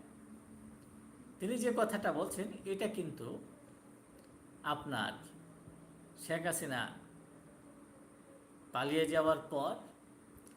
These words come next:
রাষ্ট্রপতি শাহাবুদ্দিন চুপ্পু কিন্তু বলছিলেন যে, "আমার কাছে সাবেক বা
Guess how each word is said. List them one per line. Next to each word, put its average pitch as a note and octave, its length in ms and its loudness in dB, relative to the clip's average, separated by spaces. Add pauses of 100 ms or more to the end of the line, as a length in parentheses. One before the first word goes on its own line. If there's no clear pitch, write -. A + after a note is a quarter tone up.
(200)
রাষ্ট্রপতি F#3 760 2 (340)
শাহাবুদ্দিন A#2+ 500 0
চুপ্পু G#3+ 320 2
কিন্তু B2+ 280 -4
বলছিলেন D#3 520 0
যে, B3 120 0
"আমার B2 260 0
কাছে A#2+ 420 -2 (1500)
সাবেক A#2 460 0 (480)
বা A2 340 0